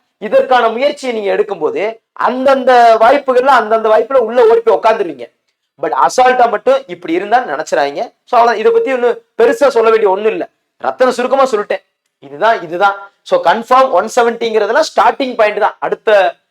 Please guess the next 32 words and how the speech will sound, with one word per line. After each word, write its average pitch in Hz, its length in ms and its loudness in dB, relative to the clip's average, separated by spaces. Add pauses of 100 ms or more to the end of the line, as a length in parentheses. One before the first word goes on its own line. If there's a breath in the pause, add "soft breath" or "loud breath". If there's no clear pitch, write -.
(120)
நீங்க 170 220 -8
குரூப் 202 280 -4
ஃபோருக்குலாம். 190 380 -2 (200)
So 160 160 -6
ஒன் 196 140 -2
எயிட்டி 226 240 0
கிட்ட 277 420 0 (260)
நீங்க 185 280 -2
எடுத்துட்டீங்கன்னா 202 440 -4
கன்ஃபார்ம் 196 300 0
வேலைக்கு 165 340 0
போயிடலாம். 143 180 -6 (120)
"சார், 240 220 0
இவ்வளவு 240 360 2
என்னால 240 260 2
எடுக்க 226 360 2
முடியாது 214 460 0
சார்," 180 380 0 (240)
அப்படின்னா 160 220 -4
அப்படி 170 420 0
எதுவும் 233 220 2
நினைச்சிடாதீங்க. 196 720 -2
எடுக்க 180 320 -4
முடியாதுங்கிறது 208 580 -2
ஒண்ணும் 185 200 -2
இல்ல, 175 300 -8 (320)
இவ்வளவு 156 420 -4
எடுத்தாதான் 247 460 2
நம்ம 247 140 0
வேலைக்கு 226 300 2
போக 233 240 2
முடியும். 196 360 -6